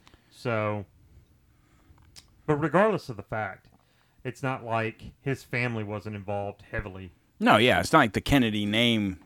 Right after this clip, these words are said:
Speaker 2: I mean, he wasn't the Kennedy name. I mean, his dad, what was his dad? Joseph, right? I mean, he was <laughs> in the mix way before, uh, J F K was,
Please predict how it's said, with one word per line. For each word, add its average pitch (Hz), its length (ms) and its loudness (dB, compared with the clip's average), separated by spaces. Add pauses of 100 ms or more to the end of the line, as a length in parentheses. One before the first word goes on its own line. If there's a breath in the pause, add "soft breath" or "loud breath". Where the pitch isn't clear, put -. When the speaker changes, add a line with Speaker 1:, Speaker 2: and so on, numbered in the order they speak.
(140)
Speaker 2:
I 98 40 0
mean, 104 200 4
he 151 320 4
wasn't 104 440 6
the 92 80 -6
Kennedy 90 420 4
name. 87 420 2
I 90 80 -2
mean, 90 160 2
his 104 160 -2
dad, 80 560 0 (560 soft breath)
what 104 80 -4
was 95 120 -2
his 92 120 -6
dad? 85 300 0
Joseph, 95 460 0
right? 90 320 0 (580 loud breath)
I 92 60 -4
mean, 90 300 0 (120)
he 107 220 -2
was 101 400 2 (420 soft breath)
<laughs> - 400 -20
in 110 640 2
the 98 80 6
mix 98 380 4
way 104 240 4
before, 101 560 2 (680 soft breath)
uh, 92 300 2
J 92 320 4
F - 140 -2
K 131 200 8
was, 80 520 4